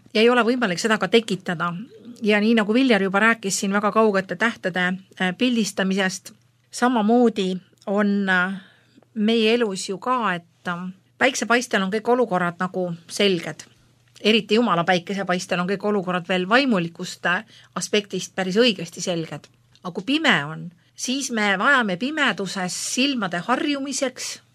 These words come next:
aega, pimedusega harjumiseks, siis me vajame ka mingi asja teravalt nägemiseks, äh, tunduvalt rohkem aega ja energiat. Piiblis räägitakse ka pilkasest pimedusest, mis katab kogu maailma.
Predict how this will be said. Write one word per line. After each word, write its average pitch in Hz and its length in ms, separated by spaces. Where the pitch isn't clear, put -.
aega, 240 500
pimedusega 196 540
harjumiseks, 185 840
siis 240 260
me 202 140
vajame 208 460
ka 185 120
mingi 202 320
asja 214 280
teravalt 185 480
nägemiseks, 214 840
äh, 175 140
tunduvalt 180 600
rohkem 196 460
aega 220 460
ja 175 200
energiat. 180 840
Piiblis 233 340
räägitakse 208 580
ka 240 280
pilkasest 190 640
pimedusest, 170 800
mis - 120
katab 214 360
kogu 190 200
maailma. 170 680